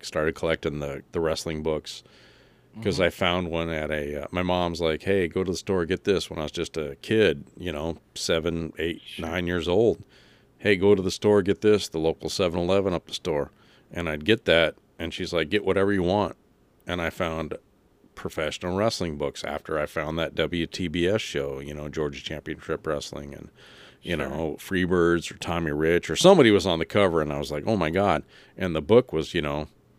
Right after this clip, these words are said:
Speaker 1: a buck, seventy-five cents, a dollar fifty. I don't remember what it was, but it was pretty cheap, you know. So I
Speaker 2: Mm-hmm.
Speaker 1: got that, and I started collecting those and reading 'em every week and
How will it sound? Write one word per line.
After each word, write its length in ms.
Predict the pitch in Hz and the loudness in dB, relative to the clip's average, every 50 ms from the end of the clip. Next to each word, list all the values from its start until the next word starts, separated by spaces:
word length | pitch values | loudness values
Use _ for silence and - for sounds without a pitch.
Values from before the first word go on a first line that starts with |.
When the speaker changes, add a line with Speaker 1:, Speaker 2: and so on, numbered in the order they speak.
| _ _ _ _ _ - | _ _ _ _ _ -2
Speaker 1:
a 60 | 95 | -2
buck, 420 | 78 73 - 92 85 80 82 80 - _ _ _ _ _ - | -2 2 4 6 6 6 4 2 -2 _ _ _ _ _ -8
seventy-five 640 | - - 98 85 85 82 85 - - 85 82 82 - | -2 0 0 2 2 0 -2 0 0 0 0 0 -2
cents, 420 | - - 87 80 80 78 76 - | -4 -4 -2 -2 -2 -4 -6 -6
a 60 | - 78 | -6 -6
dollar 360 | 69 78 71 78 82 80 73 | -4 -2 0 2 2 0 0
fifty. 400 | - - 82 78 - - 87 82 | 0 -2 -4 -4 -4 -4 -4 -2
I 140 | 76 90 107 | 2 4 4
don't 120 | 92 85 82 73 | 4 4 2 0
remember 260 | 69 67 71 73 76 69 | -4 -6 -6 -4 -2 0
what 120 | 71 73 | 0 0
it 160 | 73 71 - - | 0 -2 -2 -4
was, 260 | 76 76 73 73 73 | -4 -4 -4 -6 -4
but 120 | - 87 82 | -2 -2 0
it 40 | |
was 120 | 80 82 - | 0 -2 -2
pretty 280 | - - 98 82 73 - | -2 -4 -2 -2 -4 -6
cheap, 360 | - - 87 82 80 - - | -6 -4 -4 -4 -6 -6 -8
you 40 | - | -10
know. 220 | - 80 78 76 - _ - - - - - _ - | -8 -6 -6 -8 -8 _ -20 -20 -20 -20 -20 _ -8
So 160 | - 110 98 | -2 0 2
I 60 | 90 | 2
Speaker 2:
Mm-hmm. 80 | 90 82 | 4 4
Speaker 1:
got 240 | 92 90 87 - | 4 2 2 2
that, 400 | - 82 82 87 90 90 92 80 | 2 2 2 4 4 2 0 -2
and 100 | - 80 | -4 -8
I 60 | 80 80 | -8 -8
started 400 | - - 90 82 73 76 71 - | -8 -6 -6 -6 -6 -8 -10 -8
collecting 440 | - 80 76 73 - - 69 71 | -6 -6 -6 -6 -6 -8 -8 -6
those 580 | 78 90 98 98 95 98 95 95 95 95 87 76 | -2 0 0 2 2 2 2 2 2 0 -2 -4
and 240 | 71 64 69 69 71 | -8 -10 -10 -6 -4
reading 280 | 82 92 98 95 95 | 0 0 0 0 0
'em 120 | 95 95 95 | 0 0 0
every 220 | 95 92 90 87 87 | 0 0 0 0 0
week 600 | 87 90 90 90 90 90 90 90 90 82 - - | 0 0 2 2 2 2 2 2 0 -2 -4 -6
and 220 | 69 67 67 69 | -6 -6 -8 -12